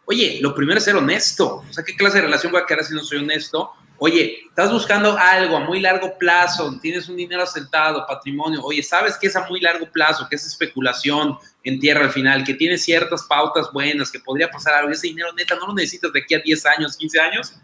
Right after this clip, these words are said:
Adelante, es una gran opción. Pero, oye, estoy buscando algo porque quiero una casa en cinco, tres años o menos, porque quiero a mi familia o mi perro o como inversión o para rentar o para lo que sea.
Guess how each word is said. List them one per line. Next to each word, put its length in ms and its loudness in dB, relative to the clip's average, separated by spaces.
Adelante, 420 4
es 80 0
una 140 4
gran 240 6
opción. 400 4
Pero, 160 4
oye, 260 2
estoy 220 -4
buscando 540 0
algo 320 0
porque 200 -16
quiero 200 -2
una 240 -2
casa 380 2
en 360 -6
cinco, 520 -4
tres 280 2
años 380 0
o 80 -10
menos, 560 0
porque 260 -16
quiero 200 2
a 40 0
mi 120 0
familia 560 0
o 40 -4
mi 120 -4
perro 540 0
o 40 -8
como 160 -6
inversión 460 -2
o 160 0
para 140 -4
rentar 180 0
o 100 0
para 160 2
lo 140 0
que 120 -14
sea. 500 0